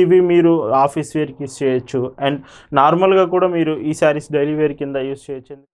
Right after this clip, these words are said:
వన్ సైడ్ బోర్డర్‌లో వస్తుంది. బాటమ్ బోర్డర్ వచ్చేసి మీకు థ్రెడ్ వీవ్ and పీకాక్ డిజైన్ వస్తుంది బ్లాక్ కలర్‌లో. శారీ అంతా కూడా వైట్ కలర్ వస్తుంది. మీకు ట్రాన్స్పరెన్సీ కూడా తక్కువే ఉంటుందండి. వైట్ అంటే మీకు ట్రాన్స్పరెన్సీ అడుగుతారు.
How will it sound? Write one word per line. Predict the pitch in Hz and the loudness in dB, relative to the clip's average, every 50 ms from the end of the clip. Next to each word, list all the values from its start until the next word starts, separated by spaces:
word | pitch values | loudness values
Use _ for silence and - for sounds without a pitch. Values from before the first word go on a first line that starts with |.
| _ - | _ -20
వన్ | 165 170 | -18 -14
సైడ్ | 208 196 175 165 | -14 -12 -10 -10
బోర్డర్‌లో | 156 147 135 123 123 120 117 113 | -10 -10 -10 -10 -8 -8 -8 -8
వస్తుంది. | 110 - - 117 110 113 147 196 240 254 _ - 147 147 | -8 -10 -12 -10 -8 -6 -6 -6 -6 -8 _ -8 -2 0
బాటమ్ | 175 196 196 214 208 202 196 | 0 2 2 0 -2 -2 -4
బోర్డర్ | 190 190 175 180 180 | -4 -6 -4 -6 -8
వచ్చేసి | 175 170 - 175 170 175 185 170 | -8 -6 -8 -8 -8 -8 -8 -8
మీకు | 170 165 170 - 220 151 _ | -8 -6 -6 -6 -8 -8 _
థ్రెడ్ | - 160 160 156 156 165 185 | -2 -2 -2 -2 -2 -2 -2
వీవ్ | 180 170 165 180 | -2 0 -2 -4
and | 208 269 - _ _ _ _ _ _ | -6 -8 -14 _ _ _ _ _ _
పీకాక్ | - 208 202 220 214 202 185 165 | -4 0 2 0 0 0 -2 -4
డిజైన్ | 151 131 117 120 117 110 107 | -4 -4 -4 -6 -6 -8 -10
వస్తుంది | 110 _ 123 113 113 110 113 | -10 _ -10 -8 -6 -4 0
బ్లాక్ | 127 131 131 131 - | 0 0 0 -2 -4
కలర్‌లో. | 127 117 110 113 110 104 - - - - | -6 -6 -6 -6 -8 -10 -10 -14 -8 -2
శారీ | - 175 185 202 214 214 208 | 0 2 2 2 2 0 0
అంతా | 202 190 196 208 190 196 214 | -2 -2 -2 -2 -2 0 0
కూడా | 214 226 214 165 | 0 0 0 0
వైట్ | 156 165 185 180 - - | -2 -2 -2 -4 -6 -6
కలర్ | 170 151 147 131 120 107 | -4 -2 -2 -2 -4 -6
వస్తుంది. | 110 - 117 107 104 107 - - _ _ - - - _ 196 | -6 -8 -10 -10 -10 -10 -12 -16 _ _ -20 -20 -6 _ -2
మీకు | 196 196 180 170 | 0 0 2 2
ట్రాన్స్పరెన్సీ | 175 175 196 226 226 226 - 226 214 208 220 214 202 | 4 2 2 2 0 -2 -4 -4 -4 -2 -2 -2 0
కూడా | 208 220 - - | -2 0 -2 -2
తక్కువే | 160 165 - 202 190 170 | -4 0 0 0 0 0
ఉంటుందండి. | 147 120 131 117 120 113 113 117 113 127 | -2 -4 -8 -8 -8 -6 -6 -2 0 2
వైట్ | 135 156 165 170 185 170 | 2 2 2 -2 -4 -4
అంటే | 170 165 185 175 | -4 -4 -6 -6
మీకు | 165 156 - - - | -8 -10 -10 -4 -2
ట్రాన్స్పరెన్సీ | 123 127 135 135 - - 139 127 123 - 131 | -2 -2 -2 -6 -8 -10 -10 -10 -8 -10 -10
అడుగుతారు. | 117 120 120 - 120 113 127 160 | -10 -10 -14 -16 -16 -16 -16 -18